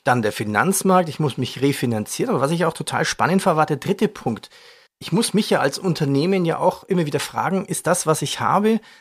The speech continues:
das Produkt noch nachhaltig? Brauche ich vielleicht, ja,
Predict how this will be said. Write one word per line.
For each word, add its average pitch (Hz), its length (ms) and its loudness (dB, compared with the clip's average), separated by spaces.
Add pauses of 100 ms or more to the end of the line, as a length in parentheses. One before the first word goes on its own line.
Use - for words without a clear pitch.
(120)
das - 180 -4
Produkt - 580 0
noch 156 280 2
nachhaltig? 131 760 2
Brauche 123 260 0
ich - 80 -12
vielleicht, 147 600 0 (240)
ja, 127 280 2